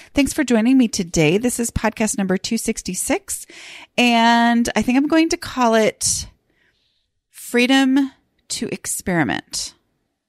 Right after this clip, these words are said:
'cause this is one of those things I have been, um, thinking about. It also, I know I've been answering these questions from my, um, uh, super secret Facebook group of Patreon supporters. If you'd like to know more about being a Patreon supporter, you can go to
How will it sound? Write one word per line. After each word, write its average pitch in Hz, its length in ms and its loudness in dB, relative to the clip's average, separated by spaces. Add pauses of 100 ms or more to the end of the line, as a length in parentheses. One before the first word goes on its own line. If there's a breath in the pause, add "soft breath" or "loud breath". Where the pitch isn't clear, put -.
(120)
'cause 254 140 2
this 277 160 -2
is 269 100 -4
one 254 120 2
of 226 80 2
those 220 160 0
things 202 260 -4
I 175 140 0
have 185 340 -4
been, 147 480 0
um, 151 320 -8
thinking 151 300 -6
about. 151 240 -2 (880)
It 220 80 0
also, 180 500 0 (480 loud breath)
I 254 120 2
know 247 220 4
I've 190 160 0
been 226 180 0
answering 214 400 0
these 185 160 0
questions 165 520 -4
from 160 560 0
my, 143 520 0 (100)
um, 151 420 -6 (340)
uh, - 220 -6
super - 260 -4
secret - 380 -4 (320)
Facebook - 400 -4
group 165 440 -2
of 156 360 0 (300)
Patreon 170 760 -2
supporters. 180 560 -4
If 220 140 -6
you'd 165 80 -4
like - 160 -2
to - 100 -8
know 165 100 2
more 147 180 0
about - 260 -4
being 330 240 2
a 247 40 0
Patreon 170 480 -2
supporter, - 320 -6
you - 140 -2
can 190 80 -6
go 151 80 -2
to 151 300 -6